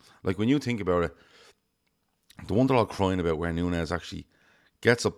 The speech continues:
gets a ball at a throw, gives it back, goes running, makes, makes it all himself, really. Gets in, does a decent tackle on him. It comes to Diaz. He goes to shoot. It's a good block, I think. It might be Shaw or one of them.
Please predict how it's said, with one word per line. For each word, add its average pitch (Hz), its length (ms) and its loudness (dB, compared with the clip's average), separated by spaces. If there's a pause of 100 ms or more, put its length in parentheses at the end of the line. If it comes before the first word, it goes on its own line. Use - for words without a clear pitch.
(160)
gets 120 200 0
a 98 60 0
ball 95 180 4
at - 80 0
a 85 40 -4
throw, 87 300 0
gives 98 260 -4
it 92 100 -4
back, 92 260 -2
goes 101 260 4
running, 92 360 0
makes, 107 340 -2 (960)
makes 131 300 0
it 104 60 4
all 98 100 6
himself, 98 420 0
really. 92 300 -2 (640)
Gets 123 260 6
in, 101 320 4 (360)
does 98 140 -4
a 92 60 -4
decent 104 320 -2
tackle 92 300 2
on 90 160 2
him. 90 80 -4
It - 80 -10
comes 123 280 0
to 90 220 -8
Diaz. 92 460 0 (360)
He 127 440 0
goes 104 260 2
to 87 80 -12
shoot. 92 300 -2
It's - 120 -8
a - 40 -20
good 110 180 -4
block, 98 280 -2
I - 20 -10
think. 90 240 -10
It - 80 -18
might 101 180 -6
be 87 80 -14
Shaw 87 440 -2
or 85 80 -2
one 87 160 -4
of 85 40 -4
them. 82 120 -6